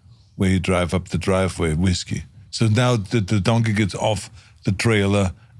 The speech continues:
and then whiskey and, and, and, uh, Lulu are just kissing each other,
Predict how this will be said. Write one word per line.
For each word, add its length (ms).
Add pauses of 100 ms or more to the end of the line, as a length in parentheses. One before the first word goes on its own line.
and 220
then 240
whiskey 540
and, 340
and, 280
and, 280
uh, 320 (240)
Lulu 580 (500)
are 200
just 520
kissing 440
each 200
other, 400